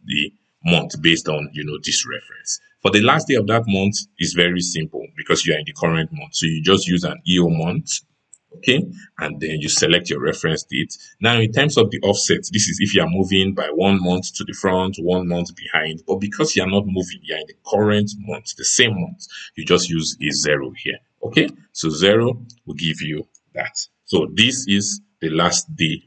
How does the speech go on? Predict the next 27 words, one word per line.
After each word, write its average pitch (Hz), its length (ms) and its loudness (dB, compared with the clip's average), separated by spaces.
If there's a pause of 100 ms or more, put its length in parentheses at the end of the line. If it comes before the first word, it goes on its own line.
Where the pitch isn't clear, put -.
of 76 120 -6
the - 180 -18
month. - 180 -16
And 87 120 2
you 87 80 2
can 85 160 -2
see - 140 -2
that 76 120 -2
that 73 140 -4
makes 73 280 -6
sense. - 280 -14
If - 60 -20
you - 100 -20
change 107 300 2
this 90 340 -2
to 82 240 0 (320)
maybe 87 180 0
say 85 220 2
fifteenth 87 580 0
of 80 180 0
October 87 840 2 (100)
twenty 82 240 0
twenty-two, 107 800 -2 (360)
you - 80 -12
see 90 300 2
that, 73 220 0
yeah, 80 200 2